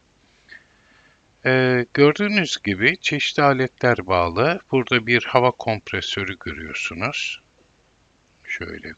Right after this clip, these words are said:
göstereyim. Bir kıvılcım jeneratörümüz var. Hava kompresöründen çıkartı-, çıkan hava burada gördüğünüz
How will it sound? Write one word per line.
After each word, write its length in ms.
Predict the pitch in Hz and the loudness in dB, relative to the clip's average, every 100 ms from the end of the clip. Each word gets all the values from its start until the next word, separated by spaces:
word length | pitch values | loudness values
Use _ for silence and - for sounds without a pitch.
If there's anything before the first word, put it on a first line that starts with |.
| - | -12
göstereyim. 760 | 80 - - 78 82 117 147 | -8 -8 -8 -8 -4 -4 -2
Bir 160 | 131 117 | -4 -4
kıvılcım 640 | - 117 110 - 107 101 | -6 -6 -4 -4 -6 -4
jeneratörümüz 1040 | - 90 82 87 87 - 85 85 82 - 85 | -6 -6 -4 -4 -6 -8 -10 -10 -10 -10 0
var. 300 | 98 151 - - - - - - _ _ _ _ _ _ _ _ - - | 2 2 -6 -14 -12 -10 -12 -18 _ _ _ _ _ _ _ _ -20 -8
Hava 280 | - 131 165 | 0 2 2
kompresöründen 1080 | - 160 143 - 139 - 135 127 131 143 | 2 -2 0 0 0 2 0 0 -2 -4
çıkartı-, 840 | 143 - - - 135 127 - 120 120 - | -2 -4 -2 2 2 2 -4 -8 -8 -10
çıkan 360 | - - 151 139 | -10 -2 -2 0
hava 520 | - 110 87 98 196 - _ _ _ - - _ _ | 0 0 4 2 0 -10 _ _ _ -20 -20 _ _
burada 340 | 143 156 - 143 | -4 -2 -2 -2
gördüğünüz 720 | 135 143 135 143 139 123 | 2 2 2 -2 -2 -2